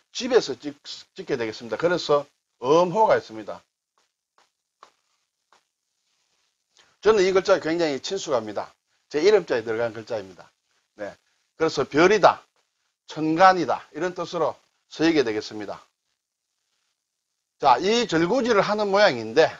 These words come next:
여기에 절구의 대상이 되는 쌀이 있습니다. 두 글자가 합친 글자가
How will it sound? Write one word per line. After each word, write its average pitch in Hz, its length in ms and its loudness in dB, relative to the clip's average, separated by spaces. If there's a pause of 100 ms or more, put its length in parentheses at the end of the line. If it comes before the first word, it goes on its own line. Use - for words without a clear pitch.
(220)
여기에 175 380 -2 (540)
절구의 170 720 4
대상이 156 420 2
되는 131 240 -4
쌀이 170 340 0
있습니다. 104 460 -10 (420)
두 165 220 -2
글자가 175 380 2
합친 185 440 -4
글자가 131 480 0